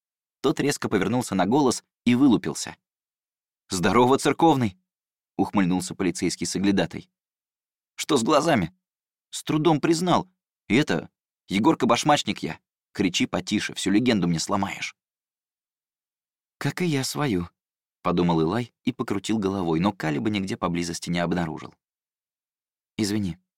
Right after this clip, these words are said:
отойдем?" Егорка покивал и указал куда-то в сторону,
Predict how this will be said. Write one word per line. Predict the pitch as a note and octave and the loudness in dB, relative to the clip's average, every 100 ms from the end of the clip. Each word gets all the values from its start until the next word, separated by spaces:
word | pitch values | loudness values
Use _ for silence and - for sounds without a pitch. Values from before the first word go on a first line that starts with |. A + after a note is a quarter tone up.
| _ _ _ _ | _ _ _ _
отойдем?" | - - G#2 C3 C#3+ _ _ _ _ _ _ _ _ _ _ | -4 0 0 0 -4 _ _ _ _ _ _ _ _ _ _
Егорка | - F#2 A2 - | -4 0 0 0
покивал | G2+ G2 G2+ G#2 C3+ - _ _ _ | -6 -4 0 0 -2 -8 _ _ _
и | C3+ | 2
указал | C#3+ B2 G#2 C3 | 4 2 -2 -4
куда-то | - G#2+ - | -2 -4 -4
в | - | -8
сторону, | - B2 F2 D#2+ | -4 -4 -2 -4